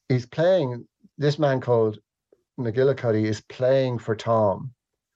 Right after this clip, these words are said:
He's just playing this piece for Tom, and Tom's just sitting there.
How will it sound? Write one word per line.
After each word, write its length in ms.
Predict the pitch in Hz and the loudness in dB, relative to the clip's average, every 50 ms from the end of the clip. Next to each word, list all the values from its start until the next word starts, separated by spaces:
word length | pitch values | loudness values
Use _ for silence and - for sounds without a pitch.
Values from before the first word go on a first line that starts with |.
| _ _ _ _ _ _ | _ _ _ _ _ _
He's 60 | - | -4
just 180 | - 170 151 - | -2 -2 -2 -2
playing 320 | - 156 156 151 151 147 | 0 2 2 2 2 2
this 140 | 131 117 - | -2 -4 -8
piece 320 | - - - 131 123 123 - | -8 -4 0 0 0 0 -2
for 120 | - - | -4 -6
Tom, 520 | - - 113 113 110 107 110 123 - 117 - _ | -4 -2 0 2 2 2 0 -2 -4 -10 -12 _
and 100 | - 120 | -12 -4
Tom's 240 | - 139 147 156 143 | 0 2 2 2 0
just 180 | 131 127 - - | -2 -4 -4 -2
sitting 320 | - 135 113 117 113 110 | -2 -2 0 0 -2 0
there. 340 | 98 101 98 98 107 104 - | 0 2 2 2 0 -2 -6